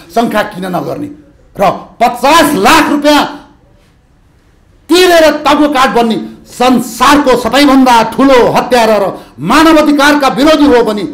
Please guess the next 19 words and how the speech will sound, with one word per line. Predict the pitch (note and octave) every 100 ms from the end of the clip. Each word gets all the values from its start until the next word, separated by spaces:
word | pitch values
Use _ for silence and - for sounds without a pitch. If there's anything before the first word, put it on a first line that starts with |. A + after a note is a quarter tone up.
| -
शेरबहादुर | A#3 A3 F3 F3 D#3 -
देउवा | A3 F#3+ E3+
र | D#3 D3 -
त्यो | E3+
गभर्मेन्ट | C#3+ F#3+ C4 -
हो। | - - - - _ _ _ _ _ _ _ _ _ _
म | F#3 G#3
एउटा | G3
मानवाधिकारमा | D3+ E3+ A#3+ A3 F#3+ F#3 E3+ D#3 - -
एमए | C#4 D4 D#3
गरेको | D3+ -
व्यक्ति | - - -
हुँ, | -
म | - - _ _ _ _ _ _
नजिकको | A3 A#3+ C#4+ D4+
साथ | D4+ B3+ -
म | G#3
भन्न | D#3+ F3 D3
सक्छु। | C#3 -